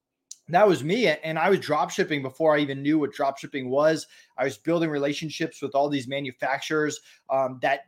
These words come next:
they didn't know what e-commerce was. So I was their ticket to selling online. They were my ticket to making products and shipping it 'cause I didn't have the ability to do that.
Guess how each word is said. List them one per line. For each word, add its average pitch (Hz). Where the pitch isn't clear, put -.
they 170
didn't 180
know 151
what 139
e-commerce 156
was. 113
So 147
I 175
was 185
their 151
ticket 156
to 135
selling 151
online. 156
They 165
were 180
my 156
ticket 151
to 139
making 147
products 147
and 120
shipping 180
it 147
'cause 123
I 131
didn't 135
have 135
the 127
ability 139
to 120
do 180
that. 143